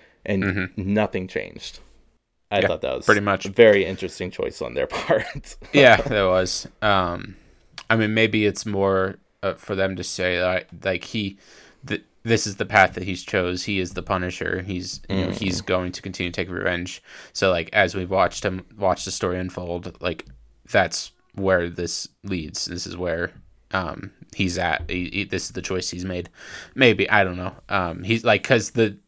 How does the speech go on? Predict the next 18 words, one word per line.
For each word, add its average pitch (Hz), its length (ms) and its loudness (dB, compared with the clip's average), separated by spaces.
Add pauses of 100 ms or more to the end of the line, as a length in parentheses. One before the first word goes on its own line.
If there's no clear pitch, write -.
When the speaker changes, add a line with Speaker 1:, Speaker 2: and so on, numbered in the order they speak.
Speaker 2:
there 113 160 6
is 104 160 4
the 98 100 -4
choice. 90 300 -4
Like, 90 120 0
is 95 160 -2
he 104 60 -2
gonna 95 220 -4
continue 95 480 -6
to 92 100 -10
be 90 140 -6
the 90 80 -6
Punisher, 90 400 -4
or 82 160 -4
is 87 140 -8
he 90 100 -6
going 87 300 -6
to - 260 -6